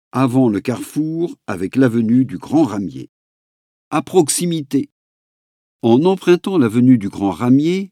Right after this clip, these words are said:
vous pouvez accéder à l'espace social du Grand Ramier, à deux cents mètres environ sur votre gauche. Le parc des expositions,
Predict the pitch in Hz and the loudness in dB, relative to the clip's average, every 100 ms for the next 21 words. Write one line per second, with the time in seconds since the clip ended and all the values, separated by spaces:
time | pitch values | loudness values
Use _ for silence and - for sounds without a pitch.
0 | - 113 110 - 139 139 110 113 - - | -12 -10 -10 -4 2 2 2 -4 -8 -4
1 | 117 107 139 180 180 _ _ _ _ 95 | -4 2 2 2 -2 _ _ _ _ -8
2 | 82 - 90 92 135 - - 135 123 - | -8 -8 -4 2 2 2 -4 -2 -2 -6
3 | - 113 - - 123 123 98 73 120 135 | -6 -6 -6 -4 -2 -2 -4 -4 0 0
4 | 120 117 107 85 - _ _ _ - 73 | 2 2 2 -4 -8 _ _ _ -18 -10
5 | 87 151 139 110 107 98 - 82 117 180 | 0 2 2 0 -2 -4 -8 -8 -4 -4
6 | 180 156 143 - 127 127 80 - - - | -2 -4 -2 -2 2 2 0 -8 -20 -20
7 | _ _ _ _ _ _ - 85 - 156 | _ _ _ _ _ _ -8 -8 -4 -6
8 | - 117 98 95 110 - 113 101 117 - | -2 -4 -2 -4 -4 -6 -6 -6 -4 -4
9 | 156 185 | -2 -2